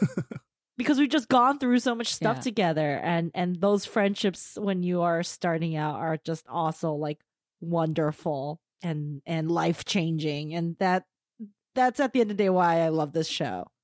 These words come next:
Speaker 3: Yeah.
Speaker 1: Yeah.
Speaker 3: Including, including doing witchcraft with your friends. Um, because once you're a part of a coven, I guess you're always part of a coven.
Speaker 1: <laughs>
Speaker 3: Uh, <laughs> but yes, who hasn't tried doing some stupid sort of magic in some way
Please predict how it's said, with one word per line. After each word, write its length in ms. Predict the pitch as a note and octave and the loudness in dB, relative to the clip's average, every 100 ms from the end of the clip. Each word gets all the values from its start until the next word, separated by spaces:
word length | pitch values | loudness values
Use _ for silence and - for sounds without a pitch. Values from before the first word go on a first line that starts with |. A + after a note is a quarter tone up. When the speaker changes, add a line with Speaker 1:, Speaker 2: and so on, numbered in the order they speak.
| - | -6
Speaker 3:
Yeah. 100 | C3 | -2
Speaker 1:
Yeah. 220 | A2+ C#3+ - _ _ - | -2 -4 -8 _ _ -2
Speaker 3:
Including, 580 | G#3 - D4+ D4 C4 A#3+ | 2 4 4 4 2 2
including 400 | G3 F#3+ G#3+ G3+ | 0 0 2 2
doing 220 | F#3+ F#3 D#3 | 2 2 2
witchcraft 580 | E3+ - E3+ D3 - | -2 -4 -2 -2 -4
with 160 | D#3 - | -6 -4
your 100 | D3+ | -4
friends. 560 | - D3+ C#3+ C#3 D3 - _ _ _ | -2 -2 0 -2 -4 -14 _ _ _
Um, 440 | D#3+ D3+ C#3+ C3+ C#3 | -2 0 0 -2 -4
because 500 | D#3 - D3 C#3+ C#3 | -6 -4 -2 -2 -4
once 380 | D3 D#3 - - - | -4 -4 -4 -14 -6
you're 180 | E3 D#3+ | -4 -4
a 40 | |
part 220 | - D#3+ | -2 -4
of 100 | C#3+ | -4
a 60 | D3 | -6
coven, 540 | - C3+ C#3 C#3 D3 - | -6 -4 -4 -4 -8 -10
I 60 | |
guess 180 | D3 C#3+ | -10 -10
you're 120 | C#3+ C3 | -8 -6
always 240 | C3+ C#3+ | -6 -8
part 180 | C#3+ C3+ | -8 -8
of 60 | D3+ | -8
a 40 | |
coven. 420 | D#3+ D3 D#3 F3+ - | -8 -6 -4 -6 -8
Speaker 1:
<laughs> 60 | _ _ - - | _ _ -12 -6
Speaker 3:
Uh, 320 | D#3 D#3 D3+ C#3 - - | -4 -2 -4 -4 -4 0
<laughs> 300 | - F#3+ - | 0 0 0
but 140 | G#3+ | 0
yes, 260 | - D#4 - - - | 0 -4 -6 -14 4
who 160 | F#4+ G#4 | 6 6
hasn't 340 | D4+ E4+ B3 | 4 4 2
tried 360 | - G#3 G3 F3 | 4 4 4 4
doing 260 | F#3+ F3+ | 2 2
some 240 | E3 G3 F3+ | 2 0 0
stupid 460 | - F#3 - F3+ | -2 -2 0 -2
sort 160 | - F3+ | -2 -2
of 80 | D#3 | 0
magic 440 | D3 D3 - D3+ | 0 -2 -4 -6
in 100 | D3+ | -6
some 280 | - D#3+ D3 | -2 -2 -2
way 400 | C#3+ C#3 C3 | -2 -2 -4